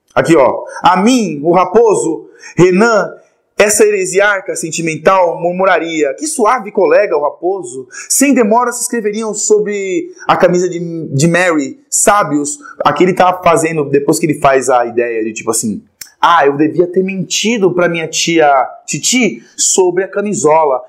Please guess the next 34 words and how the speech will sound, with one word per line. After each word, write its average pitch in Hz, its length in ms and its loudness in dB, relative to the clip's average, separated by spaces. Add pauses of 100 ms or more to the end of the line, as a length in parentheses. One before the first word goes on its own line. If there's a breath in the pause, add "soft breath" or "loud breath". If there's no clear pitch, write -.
(160 loud breath)
Ele 127 160 -4
já 139 100 -2
começou 143 280 -4
a 131 40 -6
vislumbrar, 123 600 0
olha 120 160 0
como 120 220 -4
é 113 40 -4
que 113 220 -4
é. 98 100 -4 (240 loud breath)
Começou 143 240 -2
a 127 40 -4
vislumbrar, 123 680 -2
"Nossa, 131 460 0
eu - 80 0
ficaria 135 360 0
famoso. 135 720 0 (320 loud breath)
O 117 100 -2
pe-, 147 200 2
o, - 380 0
os 143 140 2
estudiosos 170 680 0
fariam 175 340 0
estudos 202 600 0
sobre 175 520 -2
esta 165 220 0
camisola 160 460 0
de 156 100 -6
Maria 147 220 0
Madalena 143 580 -4 (160)
e 170 60 -4
meu 180 180 0
nome 170 560 -8
ficaria 160 800 0